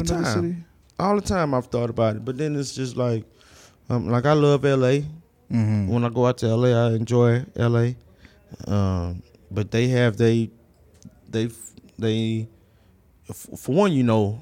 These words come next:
Speaker 1: home when you go in and, and that comfortability. Like, um,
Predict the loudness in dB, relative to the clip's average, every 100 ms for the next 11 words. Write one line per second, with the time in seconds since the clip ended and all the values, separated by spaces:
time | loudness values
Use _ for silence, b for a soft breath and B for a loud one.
0 | -14 -4 -2 0 -2 -8 -10 -8 -6 -2
1 | 0 0 -2 -2 -4 -6 -8 -8 -6 -6
2 | -6 -10 -6 -2 0 0 -2 -4 -4 -4
3 | -6 B B B B B -4 -2 -2 -6